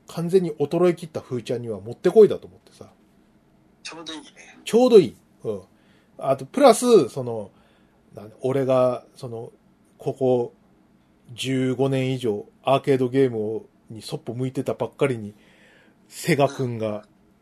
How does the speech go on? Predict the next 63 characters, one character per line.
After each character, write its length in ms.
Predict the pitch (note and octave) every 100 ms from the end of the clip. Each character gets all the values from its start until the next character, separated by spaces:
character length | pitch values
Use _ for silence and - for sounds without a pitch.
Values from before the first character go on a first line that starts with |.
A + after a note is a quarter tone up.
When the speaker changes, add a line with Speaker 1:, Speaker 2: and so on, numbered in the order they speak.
| _
Speaker 1:
ア 120 | C#3 C#3
ー 20 |
ケ 160 | C#3+ C#3
ー 20 |
ド 100 | C3+
ゲ 140 | C3+
ー 40 | C3+
ム 80 |
を 40 | A#2
撤 140 | B2+
退 180 | - C#3
し 60 | B2+
て 100 | C#3
し 60 |
ま 120 | B2+ C3
っ 40 |
た 120 | C#3
み 100 | A#2
た 80 | A2
い 60 | G#2
な、 60 |
Speaker 2:
う 20 |
ん。 40 | G#2
Speaker 1:
こ 220 | A2+ G#2
の、 360 | G#2+ G#2 G#2 - _ _ _ _ _ _ _ _ _ _ -
な 100 | G#2+
ん 20 |
て、 80 | A#2+
Speaker 2:
悲 40 |
し 140 | A2 -
い。 80 | - _ -
Speaker 1:
そ 240 | - F#3+
う 40 |
い 140 | G3 G3
う、 40 |
そ 220 | F#3+ D4 D#4+
う 40 |
い 260 | D4 C#4+ C4+
う、 40 |
そ 120 | B3+
の、 120 | A#3
後 320 | A3 - B3 -
悔 240 | C3 G#2+
み 80 | G#2
た 120 | A#2
い 20 |
な 80 | G2+
の 40 |
も 160 | F#2+ G#2
あ 40 |
っ 40 | A2
て、 340 | _ A2 F#2+ - _ _ _ _ _ _ _ _ _ _ _ _ -
じ 200 | C#3+ C3+
ゃ 260 | A#2 G2+
あ、 40 | - - _ -
ゲ 160 | B2+ C#3
ー 40 |
ム 60 | C3+
セ 120 | D3
ン 80 | D#3
タ 140 | D3
ー 20 | A#2+
を 240 | G#2 -